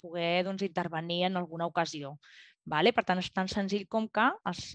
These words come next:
assistents que pugueu alçar la mà en algun moment que vulgueu intervenir i, doncs, ho, ho presenteu.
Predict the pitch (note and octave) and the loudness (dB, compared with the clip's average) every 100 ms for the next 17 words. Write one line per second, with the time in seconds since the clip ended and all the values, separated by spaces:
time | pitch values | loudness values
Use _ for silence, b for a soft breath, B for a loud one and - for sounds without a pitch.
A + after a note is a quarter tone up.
0 | F3+ F#3 - G3 G3+ - - G3 F3+ F3+ | -6 -6 0 0 0 -2 -6 0 0 0
1 | - F3+ - F3+ F3+ F3 E3+ D3+ D#3 F3 | 0 -2 2 4 4 2 0 -2 -6 -8
2 | F3 F3+ F3 E3 E3 D#3+ E3 F3 F3 F#3+ | -4 -4 -4 -4 -4 -4 -2 -2 0 2
3 | C4+ A4+ _ _ _ _ _ - G3+ D#3 | 2 0 _ _ _ _ _ -2 -2 -2
4 | D#3 D#3 D#3+ - - D#3+ E3+ E3+ D3+ D3 | -8 -8 -8 -10 -16 -10 -8 -6 -6 -8
5 | D3 | -10